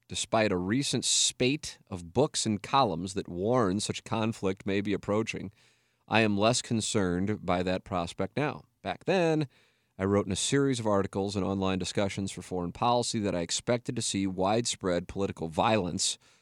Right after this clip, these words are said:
accompanied by efforts in some states to undermine the authority and the ability of the federal government. At an annual lunch of national security experts in Austin, I posed the question of possible civil war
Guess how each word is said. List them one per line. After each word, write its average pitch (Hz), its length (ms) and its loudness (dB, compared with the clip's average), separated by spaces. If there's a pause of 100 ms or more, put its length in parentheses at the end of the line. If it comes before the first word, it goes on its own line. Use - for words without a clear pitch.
(180)
accompanied 110 520 0
by 95 160 0
efforts 113 420 2
in 82 100 -4
some 175 320 4
states 98 380 0
to - 120 -6
undermine 185 440 0
the 98 80 2
authority 127 480 2
and 113 100 2
the 98 60 2
ability 117 380 4
of 104 60 2
the 101 40 0
federal 95 320 0
government. 120 380 4 (680)
At 87 100 0
an 92 60 4
annual 101 420 6
lunch 127 340 2
of 87 100 -6
national 101 380 -2
security 143 440 0
experts 90 400 -4
in 101 80 0
Austin, 123 340 -2
I 85 100 -4
posed 151 520 -6
the 139 80 -12
question 98 400 -4
of 90 140 -6
possible 117 440 -2
civil 131 360 -2
war 92 340 -2